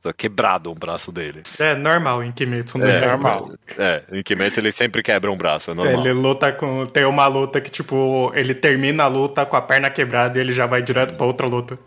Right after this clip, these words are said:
Speaker 1: É, e aí, boa, ó, aqui, ó, quer ver? Ele vai arremessar a espada pra cima do,
Speaker 3: Essa
Speaker 1: do
Speaker 3: é a dança quatorze.
Speaker 1: Essa é a dança quatorze. Ele arremessa a espada pra frente do Deku,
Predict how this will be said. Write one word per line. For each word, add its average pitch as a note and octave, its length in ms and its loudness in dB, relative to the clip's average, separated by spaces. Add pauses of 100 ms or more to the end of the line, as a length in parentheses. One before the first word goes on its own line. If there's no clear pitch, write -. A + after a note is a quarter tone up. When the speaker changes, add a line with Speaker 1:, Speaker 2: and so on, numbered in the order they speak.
(140)
Speaker 1:
É, A#2 300 2 (180)
e C3 120 2
aí, C#3+ 360 2 (140)
boa, F2+ 400 -2
ó, E2 220 0
aqui, D#2+ 280 -6
ó, D2+ 120 -2
quer F2 180 -6
ver? F2+ 240 -2 (100)
Ele F2 140 -4
vai G2 320 0 (240)
arremessar D3+ 880 0
a G#2+ 100 0
espada G2 540 -2 (140)
pra G2 120 -4
cima G2+ 360 -4
do, F2 680 -4
Speaker 3:
Essa D3+ 300 0
Speaker 1:
do - 20 4
Speaker 3:
é E3 40 4
a E3 140 4
dança D#3 640 0
quatorze. G#2+ 680 -6 (240)
Speaker 1:
Essa B2+ 280 2
é - 20 6
a - 20 2
dança B2+ 260 0
quatorze. G2+ 460 0
Ele A2 160 2
arremessa A#2+ 760 0
a C3 40 2
espada A2 440 0 (160)
pra G#2+ 160 -2
frente G#2 420 -2
do F2+ 320 -2
Deku, A2+ 560 0